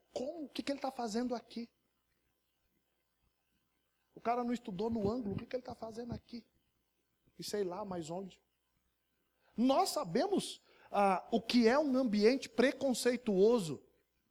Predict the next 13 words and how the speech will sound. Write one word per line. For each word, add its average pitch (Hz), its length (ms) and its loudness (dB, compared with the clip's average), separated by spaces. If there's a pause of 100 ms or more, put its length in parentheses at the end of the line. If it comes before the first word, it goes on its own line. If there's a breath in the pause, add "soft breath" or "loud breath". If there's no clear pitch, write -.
(600)
porque 214 180 0
a 262 60 4
nossa 294 280 0
cidade 247 400 0
é - 40 2
preconceituosa. 277 960 -4 (2500)
Dependendo 208 420 0
da 247 80 2
escola 233 400 0
que 226 80 -8
o 220 40 0
cidadão 202 720 2
estuda, 196 720 -2